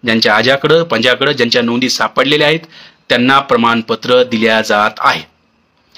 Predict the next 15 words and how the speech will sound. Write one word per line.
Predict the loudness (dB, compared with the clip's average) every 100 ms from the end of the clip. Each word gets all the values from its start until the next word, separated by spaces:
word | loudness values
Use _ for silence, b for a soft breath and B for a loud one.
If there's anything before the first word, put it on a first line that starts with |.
| B -6
हे | -2
मराठवाड्यातील | 0 2 2 2 0 0 -2
मराठ्यांसाठी | 0 0 0 0 -2 -2 -4 -6
फार | -2 2 2 2
आनंदाची | 2 2 0 -2
बाब | -8 -12
आहे. | -14 -20 _ _ _ _ _ -4
बघा, | -2 -2 -4
विदर्भातल्या | -4 0 2 2 2 2
मराठ्यांना | 0 0 2
already | 2 2 -2
कुणबी | -2 -2 0
प्रमाणपत्र | 0 0 0 -2
दिले | 0 0 0
जात | -2